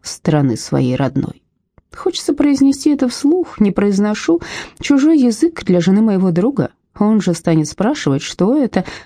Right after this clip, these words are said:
откуда, и очень удивится, узнав, что Пушкин. Скажет: «Странно, почему же я не помню?» Ему, бедненькому, кажется, что он хорошо знает русскую литературу.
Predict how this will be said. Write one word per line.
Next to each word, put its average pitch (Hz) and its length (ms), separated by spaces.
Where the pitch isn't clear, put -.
откуда, 190 600
и 151 100
очень 139 300
удивится, 139 560
узнав, 139 340
что - 200
Пушкин. - 560
Скажет: - 600
«Странно, 147 680
почему 147 340
же 135 140
я 131 80
не 175 120
помню?» 165 400
Ему, 320 220
бедненькому, 277 600
кажется, 285 420
что 240 260
он 247 80
хорошо 226 480
знает 165 380
русскую 147 340
литературу. 143 680